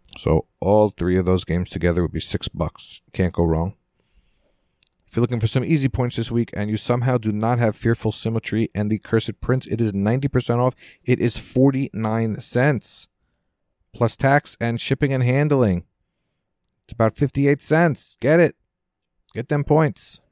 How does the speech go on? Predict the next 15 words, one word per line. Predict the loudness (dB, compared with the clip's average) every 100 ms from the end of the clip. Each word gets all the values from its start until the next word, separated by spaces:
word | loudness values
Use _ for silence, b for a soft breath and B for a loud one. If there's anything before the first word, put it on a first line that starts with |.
| -6
And | 0 2 4
the | 4
other | 4
game | 4 0 0
people | -2 0 0
in | -2
the |
Discord | -2 -4 2 2
were | 2
talking | 0 0 0
about | 0 0 0
is | 0 0 -2
Nier, | -4 0 2 4 2 -2 _ _ _ _ _ -20 _
which | -14 -2
is | -2 -2